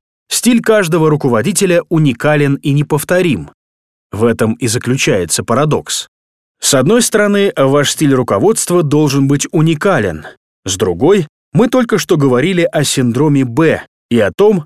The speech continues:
как его индивидуальные особенности стали препятствием для создания великой организации. Как же разрешить это противоречие?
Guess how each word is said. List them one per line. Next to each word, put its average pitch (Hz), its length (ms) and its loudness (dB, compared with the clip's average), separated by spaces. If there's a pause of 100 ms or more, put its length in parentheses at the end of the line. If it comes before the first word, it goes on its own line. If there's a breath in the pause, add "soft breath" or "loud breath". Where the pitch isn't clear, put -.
(160)
как 196 180 -2
его 220 320 0
индивидуальные 151 840 0
особенности 117 760 -2 (120)
стали 240 300 2
препятствием 175 800 0
для 143 100 2
создания 131 800 0
великой 104 560 -2
организации. 110 920 -2 (520)
Как 220 200 2
же 202 220 2
разрешить 170 800 -2
это 123 220 -4
противоречие? 120 880 -2